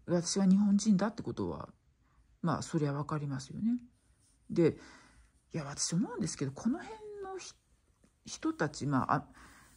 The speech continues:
あの、白人でも黒人でも、あの、日本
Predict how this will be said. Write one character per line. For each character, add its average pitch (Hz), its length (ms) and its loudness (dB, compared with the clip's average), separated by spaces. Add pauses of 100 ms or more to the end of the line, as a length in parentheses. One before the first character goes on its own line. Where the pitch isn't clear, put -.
(140)
あ 139 140 0
の、 123 100 0
白 175 300 2
人 185 180 6
で 190 100 4
も 135 120 2
黒 147 240 -6
人 135 240 -4
で 127 80 -2
も、 123 260 -2 (760)
あ 117 140 -6
の、 101 120 -6 (1600)
日 302 160 4
本 392 120 -8